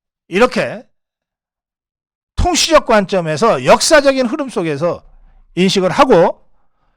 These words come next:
현재 윤석열 정부가 할 수 있고 해 나가야 하는 행정부 권력의 재편에 집중하는 것이 좋겠다.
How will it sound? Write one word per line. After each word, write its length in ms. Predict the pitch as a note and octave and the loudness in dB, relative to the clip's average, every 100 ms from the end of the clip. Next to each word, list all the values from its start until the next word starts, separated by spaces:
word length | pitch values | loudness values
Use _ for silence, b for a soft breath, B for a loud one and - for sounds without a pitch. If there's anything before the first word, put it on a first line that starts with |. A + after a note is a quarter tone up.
| _ | _
현재 540 | - D#4 D#4+ C4+ - _ _ _ _ _ _ _ - | -6 -4 0 0 -2 _ _ _ _ _ _ _ -12
윤석열 460 | B2 F#3 F#3 F3+ | -4 -2 0 -2
정부가 640 | D#3+ D3 C3 B2+ F3+ F#3+ - _ _ _ _ _ _ _ _ | -4 -6 -8 -2 0 0 -6 _ _ _ _ _ _ _ _
할 720 | _ _ _ _ - E4 D4+ | _ _ _ _ -6 -2 -2
수 200 | D4+ B3+ | 0 -2
있고 440 | F3 B3 B3 - | 0 2 2 0
해 280 | - B3+ B3 | -6 -4 -2
나가야 380 | E3 D#3+ G3 F3+ | 0 2 2 2
하는 420 | - D#4 D3+ - _ _ _ _ _ _ | 0 0 0 -6 _ _ _ _ _ _
행정부 600 | - E4+ D#4 C#4 A#3+ A#3 | -8 -6 -2 -2 -2 -4
권력의 360 | G3 D3+ D3 E3 | -4 -4 -6 -8
재편에 540 | C3+ - B2+ D3+ - _ _ _ _ - | -10 -12 -10 -10 -12 _ _ _ _ -12
집중하는 1120 | E3+ - - G#3 D#3+ _ _ _ _ D#3 C#3 | -12 -12 -6 -6 -6 _ _ _ _ -14 -12
것이 200 | B2 C#3 | -12 -14
좋겠다. 420 | A#2+ - - - | -16 -18 -20 -20